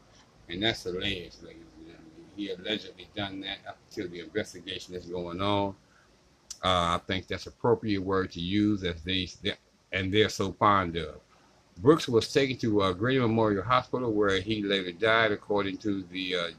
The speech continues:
Georgia Bureau of Investigation. Police have been called to the scene after a report of a man asleep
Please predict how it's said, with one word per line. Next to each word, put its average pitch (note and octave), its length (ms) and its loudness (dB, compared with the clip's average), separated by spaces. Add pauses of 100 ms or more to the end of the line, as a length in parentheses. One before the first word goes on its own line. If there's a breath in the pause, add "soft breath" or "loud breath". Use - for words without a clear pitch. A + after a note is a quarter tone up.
Georgia G#2 340 2
Bureau F#2+ 360 -2
of F2 100 -8
Investigation. F#2 800 0 (360 soft breath)
Police C3+ 320 0
have G#2 240 0
been G2 240 0
called G#2 560 6 (380 soft breath)
to G#2 80 -6
the F#2 100 -8
scene A#2+ 460 0
after F#2 260 -2
a F2+ 60 2
report F#2+ 420 -2
of F#2 180 0
a F2 80 0
man G#2 480 2
asleep B2 540 0